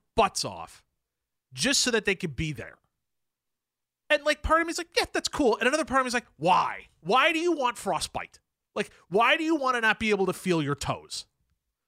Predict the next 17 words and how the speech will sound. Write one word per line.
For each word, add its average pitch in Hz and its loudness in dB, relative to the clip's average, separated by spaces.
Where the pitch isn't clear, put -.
Why 190 4
do 285 -4
you 277 -4
wanna 254 0
huddle 208 2
in 196 -2
the 180 -4
bathroom 143 0
so - -2
that 143 0
you 160 -4
can 143 -6
feel 165 0
your 135 -4
finger 113 -4
again? - -18
Like, 185 -2